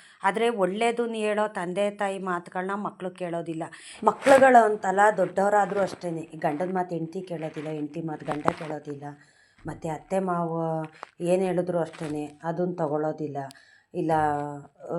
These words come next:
ಸೊಸೆ ಮಗ ಏನೇ ಹೇಳಿದ್ರು ಅಷ್ಟೇನೆ ಅತ್ತೆ ಮಾವ ಕೇಳೋದಿಲ್ಲ. "ನೀನು ಚಿಕ್ಕವಳು, ನಿನ್ ಮಾತು ಯಾಕೆ ಕೇಳ್ಬೇಕು?" ಅನ್ನೋದು. "ನಿನ್ ಮಾತು ಯಾಕೆ ನಾನ್ ಕೇಳ್ಬೇಕು?" ಅನ್ನೋದೊಂಥರ, ಆ, ಈಗೋ ಇರುತ್ತೆ. ಒಬ್ಬೊಬ್ಬರಲ್ಲೂ ಒಂದೊಂದ್ ಥರ ಈಗೋ ಇರುತ್ತೆ. "ನೀನ್ ನಿನ್ನೆ ಮೊನ್ನೆ ಬಂದಿರೋಳು, ನಿನ್ ಮಾತೇ ನಾನ್ ಕೇಳೋದು."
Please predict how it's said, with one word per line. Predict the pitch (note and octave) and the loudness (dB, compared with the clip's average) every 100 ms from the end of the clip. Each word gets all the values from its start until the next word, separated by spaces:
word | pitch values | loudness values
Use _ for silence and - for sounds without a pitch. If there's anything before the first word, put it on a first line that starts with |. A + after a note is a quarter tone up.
| D#3+ | -4
ಸೊಸೆ | - F3+ - F#3+ | -2 -2 -2 -2
ಮಗ | F3+ E3+ E3+ | -2 -2 -2
ಏನೇ | D#3 F3 F3+ | -2 -2 -2
ಹೇಳಿದ್ರು | E3 D#3 D#3+ | -2 -4 -4
ಅಷ್ಟೇನೆ | D#3 - D3 D3 | -6 -6 -8 -8
ಅತ್ತೆ | C#3+ - | -8 -8
ಮಾವ | E3+ D#3+ D3+ | -6 -4 -4
ಕೇಳೋದಿಲ್ಲ. | D#3+ D#3+ D3 D3 D3 | -6 -6 -8 -8 -8
"ನೀನು | D#3 E3 F3 F3+ E3 D#3+ - _ _ | -4 -2 -2 -2 -2 -6 -14 _ _
ಚಿಕ್ಕವಳು, | - F3 F3+ F3 | -12 -6 -4 -2
ನಿನ್ | E3+ D#3+ D#3 | -2 -4 -4
ಮಾತು | D#3+ D#3+ | -8 -10
ಯಾಕೆ | D#3 D#3 | -14 -12
ಕೇಳ್ಬೇಕು?" | D#3+ D3 D3 C#3+ D3+ | -12 -10 -10 -12 -12
ಅನ್ನೋದು. | C#3 C3 C3+ | -12 -12 -6
"ನಿನ್ | A3+ A3 | 2 6
ಮಾತು | G#3 G#3+ | 6 6
ಯಾಕೆ | G#3 G#3 G3+ | 4 4 2
ನಾನ್ | F#3+ F#3 | 2 2
ಕೇಳ್ಬೇಕು?" | F#3+ F#3 F3+ F3 F3 F3 | 2 2 2 2 0 -6
ಅನ್ನೋದೊಂಥರ, | - G3 A#3+ A#3 G#3 F3+ G3 G#3+ F#3 F#3+ - - _ - | -2 4 4 6 2 2 2 4 4 0 -8 -20 _ -4
ಆ, | F3 D3+ | 0 0
ಈಗೋ | D#3 B3+ D4 C4 | 2 4 6 8
ಇರುತ್ತೆ. | A#3 G3 F#3 F3+ | 8 4 2 -2
ಒಬ್ಬೊಬ್ಬರಲ್ಲೂ | D#3+ F3 A3 A3 A3+ G#3+ A3+ | -2 2 2 4 4 4 4
ಒಂದೊಂದ್ | A#3+ F#3 F3+ | 2 2 0
ಥರ | F#3+ | 0
ಈಗೋ | F#3+ F3+ F3+ | 0 0 0
ಇರುತ್ತೆ. | E3+ E3+ C#3+ - - - | 0 -6 -12 -16 -20 0
"ನೀನ್ | G#3+ A3 | 2 4
ನಿನ್ನೆ | G3 G#3 | 4 2
ಮೊನ್ನೆ | G#3+ G#3+ G3 | 2 2 0
ಬಂದಿರೋಳು, | F#3 F3+ F3 F3 E3 E3+ | 0 0 2 2 0 0
ನಿನ್ | F3 F3 | 0 0
ಮಾತೇ | F#3 F3 F3 | -2 -2 -4
ನಾನ್ | E3+ E3 E3 | -4 -4 -4
ಕೇಳೋದು." | E3+ D3+ D3+ D#3+ | -2 -2 -2 -6